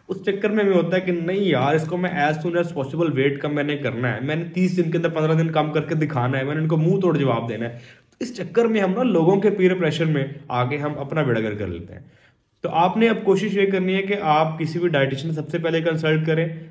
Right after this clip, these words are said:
अपना case discuss करें, अपना customized diet plan लें। Customized diet plan से मुराद कि आपकी requirement के टॉ-, accordingly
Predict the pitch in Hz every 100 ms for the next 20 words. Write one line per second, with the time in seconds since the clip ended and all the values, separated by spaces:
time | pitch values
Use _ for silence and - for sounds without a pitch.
0 | - 139 156 156 156 151 156 160 - 175
1 | 170 160 160 170 - - 160 175 202 196
2 | 190 - 180 165 185 202 156 131 131 120
3 | 110 101 107 - - 170 156 185 185 156
4 | 151 147 139 135 139 117 135 135 135 127
5 | 127 139 - - 139 139 117 120 120 117
6 | 113 104 104 110 107 110 110 165